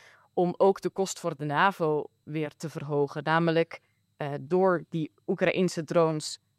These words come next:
ehm, eh, door die, door die te disrupten, eh, en richting de Baltische Staten te sturen. En ook te zien hoe wordt daar dan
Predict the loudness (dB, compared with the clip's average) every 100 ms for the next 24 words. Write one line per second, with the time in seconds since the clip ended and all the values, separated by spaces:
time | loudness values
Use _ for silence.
0 | _ -14 -10 -8 -8 -8 -8 -8 -6 -6
1 | -8 -12 _ -16 -14 -12 -14 -8 0 0
2 | 0 -2 -6 -10 -12 -12 -18 -8 -6 -2
3 | -4 0 0 0 -4 -4 -6 -16 -20 -20
4 | _ _ -6 0 0 2 0 0 0 2
5 | 0 -2 -6 0 0 0 -6 -10 -8 -4
6 | 0 0 0 0 2 2 0 -4 -2 -2
7 | -2 -2 -2 0 0 0 -2 -4